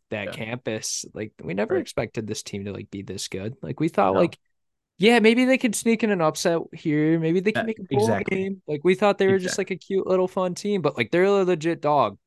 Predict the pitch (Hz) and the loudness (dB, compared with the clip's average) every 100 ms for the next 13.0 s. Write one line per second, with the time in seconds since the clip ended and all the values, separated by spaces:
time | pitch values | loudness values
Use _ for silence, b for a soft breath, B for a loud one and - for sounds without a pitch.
0 | _ - 117 - b b b b - 139 | _ -10 -10 -10 b b b b -2 0
1 | 156 190 180 185 - 170 156 165 156 120 | 2 4 4 4 4 6 8 8 6 4
2 | 117 127 156 147 170 - 127 117 107 120 | 4 0 -2 0 0 0 0 0 0 -2
3 | 123 - - 110 113 - 208 185 180 180 | -4 -8 -6 -2 0 2 2 4 8 10
4 | 165 156 135 147 175 151 - 160 151 131 | 10 10 8 8 6 2 0 4 4 4
5 | 139 - 165 127 139 143 127 117 117 127 | -2 -10 -8 2 6 6 4 -4 -6 -2
6 | 135 139 175 165 92 - _ _ 127 123 | 0 0 0 -2 -4 -12 _ _ -6 -2
7 | 127 127 117 123 135 147 143 143 135 131 | 0 0 0 2 2 2 2 2 2 2
8 | 135 b b b b b _ _ _ _ | -2 b b b b b _ _ _ _
9 | _ - - 143 135 131 127 131 - - | _ -16 -10 -8 -6 -8 -10 -10 -12 -4
10 | 135 147 - 180 131 123 123 120 90 B | -2 0 0 -2 -2 -2 -2 0 -4 B
11 | - _ _ _ 120 120 127 123 120 127 | -20 _ _ _ -2 -2 -4 -6 -2 -2
12 | 117 117 - 139 - 123 120 151 135 135 | 0 -2 -2 -6 -6 -4 -2 -2 -2 -2